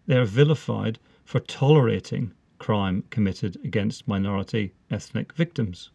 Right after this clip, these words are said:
So what does the average twenty-three-year-old police officer do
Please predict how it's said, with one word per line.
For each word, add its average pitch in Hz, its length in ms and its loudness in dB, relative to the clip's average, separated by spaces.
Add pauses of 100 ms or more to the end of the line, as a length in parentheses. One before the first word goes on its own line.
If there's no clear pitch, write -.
(1300)
So - 180 0
what 254 100 2
does 214 140 -2
the 196 120 4
average 143 400 2
twenty-three-year-old 120 960 2
police 113 280 2
officer 110 340 -4
do 98 440 0